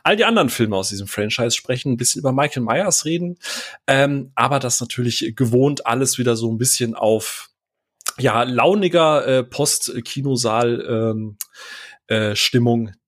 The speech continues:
Denn wir haben heute einen, äh, Gast, der, äh, Halloween Kills gerade erst, äh, in einer knapp zweieinhalbstündigen, äh, Folge komplett Frame für Frame quasi zerlegt hat, äh, was sehr interessant war, wo ich auch noch sehr viel <laughs> gelernt habe für diesen Podcast heute.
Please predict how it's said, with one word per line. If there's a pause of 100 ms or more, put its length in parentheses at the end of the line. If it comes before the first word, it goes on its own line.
(140)
Denn
wir
haben
heute
einen,
äh,
Gast,
der,
äh,
Halloween
Kills
gerade
erst,
äh,
in
einer
knapp
zweieinhalbstündigen,
äh,
Folge (680)
komplett (440)
Frame
für
Frame
quasi
zerlegt
hat,
äh,
was
sehr
interessant
war, (140)
wo
ich
auch
noch
sehr
viel
<laughs>
gelernt
habe
für
diesen
Podcast
heute.